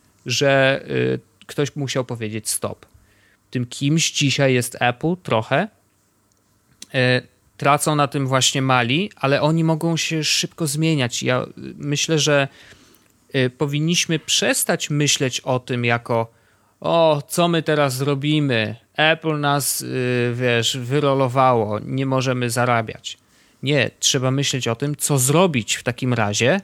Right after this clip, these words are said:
żeby tą sytuację odmienić. Okej, skoro Apple tak robi,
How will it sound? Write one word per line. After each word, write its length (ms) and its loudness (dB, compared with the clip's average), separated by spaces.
żeby 260 -2
tą 160 -2
sytuację 520 -2
odmienić. 600 0
Okej, 440 0
skoro 340 0
Apple 280 0
tak 160 -2
robi, 480 0